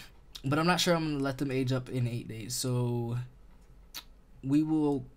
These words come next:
have to see. Now won't we? I'm not sure that's when I want them to age up or not. I'm very uncertain on what I want. <laughs>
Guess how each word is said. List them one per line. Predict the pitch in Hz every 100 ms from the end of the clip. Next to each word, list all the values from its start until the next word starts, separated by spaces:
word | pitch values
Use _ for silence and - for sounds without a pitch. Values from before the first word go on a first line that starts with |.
| - -
have | 143 135 -
to | 143
see. | - - - - - - - - - -
Now | 180 120
won't | 120 117 -
we? | 123 127 - - - - - - - - - - - -
I'm | 139 143
not | 160 160 - -
sure | - - - 151 147 143
that's | 135 127 -
when | 131
I | 127
want | 120 117 113 - - - - - - - - - - 175 -
them | 127 127 123 120 120
to | - 123 117 92 - - -
age | 131 120
up | 120 120 - - - - - - - -
or | - 123
not. | 120 113 - -
I'm | 131
very | 123 123 120
uncertain | 117 120 120 - 120
on | 117
what | 117
I | 120
want. | 120 117 123
<laughs> | 127